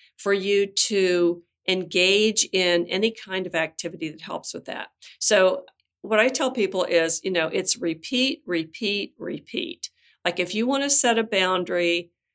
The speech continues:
you wanna tell them that you're not going to be staying with them or whatever it is, your goal is that you communicate that information.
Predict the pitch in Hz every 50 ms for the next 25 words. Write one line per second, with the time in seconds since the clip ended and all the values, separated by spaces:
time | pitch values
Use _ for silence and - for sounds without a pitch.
0 | _ _ _ _ _ 160 160 165 175 190 220 214 220 220 220 220 226 185 185 196
1 | 196 196 180 175 - - 190 170 160 160 160 170 - - 180 185 180 180 180 185
2 | 180 185 180 180 180 - - - 170 170 180 180 170 180 175 - 160 160 165 170
3 | 151 143 156 156 165 175 170 180 170 160 151 147 147 151 - - _ _ _ _
4 | _ - 156 175 190 214 208 - 214 202 202 202 202 202 196 185 - - 175 180
5 | 180 170 170 - - - 175 180 170 180 180 160 170 180 190 208 202 - 196 185
6 | 185 - - 165 165 160 - 180 170 170 - 170 156 156 151 156 156 - - -
7 | - - - - -